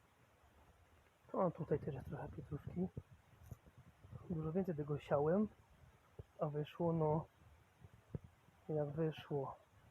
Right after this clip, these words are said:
To były ogórki, także no, też ogórki to wszystko przyćmiły pewnie. Takie to.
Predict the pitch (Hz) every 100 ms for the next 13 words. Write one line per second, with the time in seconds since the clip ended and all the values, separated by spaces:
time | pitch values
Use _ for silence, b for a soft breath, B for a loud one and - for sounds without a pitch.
0 | - - - - - - - - - -
1 | - - - - - 180 180 175 196 190
2 | - 151 147 147 143 139 - - - 147
3 | 147 151 165 156 143 - 156 - - -
4 | 170 147 151 139 147 - - - - -
5 | - - - - - - - - - -
6 | - - - - - 139 - 151 - 160